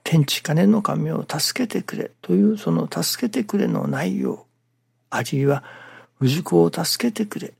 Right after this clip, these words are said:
という、「難儀な氏子を助けてくれ」というその助けるということの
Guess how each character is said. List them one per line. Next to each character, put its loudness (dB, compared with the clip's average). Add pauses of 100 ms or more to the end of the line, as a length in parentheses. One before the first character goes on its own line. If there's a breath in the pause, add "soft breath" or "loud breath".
(220)
と 2
い 6
う、 6
「難 6
儀 4
な 6
氏 -2
子 4
を 0
助 -4
け -8
て -8
く -10
れ」 -10 (160)
と 0
い 6
う -4
そ 0
の 2 (1000)
助 -2
け 2
る -4 (520)
と 2
い 4
う 2
こ -2
と -2
の -4